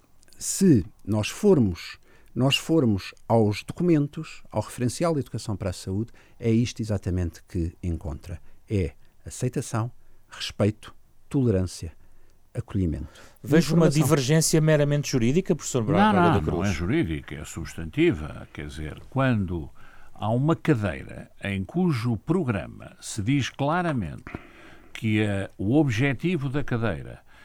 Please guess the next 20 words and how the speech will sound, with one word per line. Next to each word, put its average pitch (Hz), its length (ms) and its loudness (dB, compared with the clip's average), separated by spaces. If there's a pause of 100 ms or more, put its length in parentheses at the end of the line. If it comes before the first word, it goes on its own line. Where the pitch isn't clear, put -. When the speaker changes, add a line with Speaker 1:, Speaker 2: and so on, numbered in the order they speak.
(120)
Speaker 3:
é 107 200 0
eliminar 139 840 4
estereótipos 104 1300 -2
e 104 80 0
preconceitos 104 960 -4
relativamente 101 760 -4
à 101 60 -2
questão - 260 -8
de 123 100 -10
género, - 260 -14 (800)
quando 143 280 4
se - 160 -8
diz 170 320 2
que - 100 -6
o 131 100 0
objetivo 110 500 0
da 120 120 -2
cadeira 123 500 -2
é 104 120 -2
alterar, 131 880 0